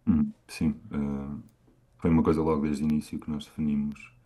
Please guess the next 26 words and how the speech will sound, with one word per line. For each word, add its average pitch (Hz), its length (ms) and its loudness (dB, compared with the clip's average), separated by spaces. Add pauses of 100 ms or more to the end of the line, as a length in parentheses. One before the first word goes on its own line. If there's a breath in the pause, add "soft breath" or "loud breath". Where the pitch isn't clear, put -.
(800)
que - 80 -8
ia 76 380 0
ser 73 440 -4
uma 71 180 -2
coisa 71 760 -6
a 67 60 -10
sério, 76 400 -4
que, - 120 -18 (200)
que 80 60 -8
daria 76 240 0
trabalho 73 400 -6
e 76 60 -2
deu. 69 280 -6 (760 soft breath)
Agora, 80 220 0
felizmente, 80 560 0
esse, - 300 -8
esse 69 140 -8
peso 78 180 -4
está 76 200 -8
um 73 80 0
bocadinho 73 720 -4
já 71 380 -14 (520)
libertado 71 600 -4
dos 71 100 -8
nossos 69 340 -10
ombros, 78 340 -4